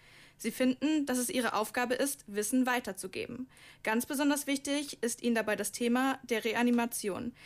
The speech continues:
also der Wiederbelebung von Menschen. Denn auch wenn ein Krankenwagen nur zehn bis fünfzehn Minuten zum Unfallort braucht, für neunzig Prozent der Menschen, die einen Herz-Kreislauf-Stillstand erleiden, ist das zu spät. Denn jede Sekunde zählt, um Schäden im Gehirn zu verhindern.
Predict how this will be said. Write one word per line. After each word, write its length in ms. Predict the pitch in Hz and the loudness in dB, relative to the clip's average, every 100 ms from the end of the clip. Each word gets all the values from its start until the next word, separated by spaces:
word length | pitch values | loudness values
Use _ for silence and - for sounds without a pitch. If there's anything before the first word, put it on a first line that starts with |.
| - - | -20 -4
also 320 | 220 240 269 | 0 2 4
der 180 | 262 220 | 2 0
Wiederbelebung 580 | 240 269 269 254 240 247 | 0 2 2 2 2 2
von 220 | - 214 | 0 -2
Menschen. 520 | 196 185 - - 240 262 - - - | -2 -2 -4 -6 -10 -12 -18 -10 -4
Denn 160 | 233 | -2
auch 300 | - 254 349 | 0 0 0
wenn 100 | 277 | 0
ein 160 | 240 220 | 0 0
Krankenwagen 840 | - 220 - 247 247 262 277 285 277 | -4 -4 -2 -2 0 0 2 0 0
nur 160 | 226 | -2
zehn 280 | - 254 285 | -2 0 0
bis 160 | 294 - | 0 0
fünfzehn 380 | 254 254 - | 0 0 0
Minuten 460 | 233 226 226 - 254 | 2 4 2 2 0
zum 160 | 254 220 | 0 0
Unfallort 540 | 240 233 - 208 202 | 0 0 0 -2 -4
braucht, 500 | - 185 240 - - - - - | -2 0 -2 -4 -16 -20 -20 -14
für 140 | - 247 | 0 2
neunzig 340 | 226 294 330 | 2 0 -2
Prozent 360 | - - 254 214 | -4 -2 0 0
der 60 | |
Menschen, 540 | 202 202 233 294 294 247 | 0 0 0 2 2 0
die 140 | - | 0
einen 220 | - 214 | 0 0
Herz-Kreislauf-Stillstand 1160 | 220 202 - - 302 311 214 - 208 - 208 220 | 0 -2 -2 -2 0 0 -2 0 -2 0 -2 0
erleiden, 540 | 208 196 202 240 285 - - - - | 0 2 2 2 2 -2 -20 -20 -6
ist 140 | 247 | -2
das 140 | 247 - | 0 0
zu 100 | 247 | -2
spät. 520 | - 233 196 - - - - - - | 0 0 0 -2 -10 -14 -20 -20 -2
Denn 120 | 240 | 2
jede 200 | 240 294 | 4 4
Sekunde 400 | 262 269 285 247 | 2 2 2 2
zählt, 520 | - 233 220 285 - - | 2 2 2 2 -2 -4
um 100 | 226 | -2
Schäden 520 | - 214 202 226 247 | 0 2 2 4 4
im 140 | 254 254 | 4 2
Gehirn 280 | 285 285 | 4 2
zu 100 | 262 | 2
verhindern. 600 | 214 202 196 190 - 254 | -2 -2 -2 -4 -4 -6